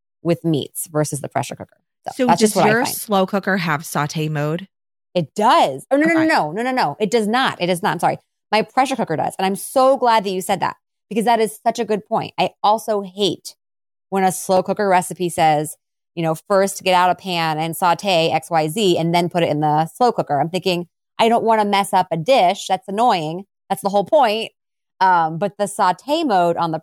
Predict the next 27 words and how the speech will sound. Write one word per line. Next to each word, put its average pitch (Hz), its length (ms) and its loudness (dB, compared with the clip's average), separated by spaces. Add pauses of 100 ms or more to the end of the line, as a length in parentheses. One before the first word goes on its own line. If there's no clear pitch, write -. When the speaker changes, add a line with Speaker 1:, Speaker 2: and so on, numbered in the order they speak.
Speaker 1:
pressure 453 260 -2
cooker, 156 480 -4 (640)
although 262 240 -8
now 220 260 -8
that 415 100 -4
you 339 120 2
mention 196 440 -4
it, 123 240 -8 (1300)
<laughs> 269 80 -8 (1120)
okay, 165 400 2 (360)
I 220 100 2
guess 233 240 2
it 262 160 -2
does, 196 400 2
because 208 260 -6
my, 214 280 -2
my 196 180 -2
pressure 240 320 -2
cooker 240 300 -2
and 220 100 0
my 220 120 0
slow 277 280 0
cooker 208 340 0
are 196 200 2
the 190 100 -2
same 220 440 0
thing. - 360 -2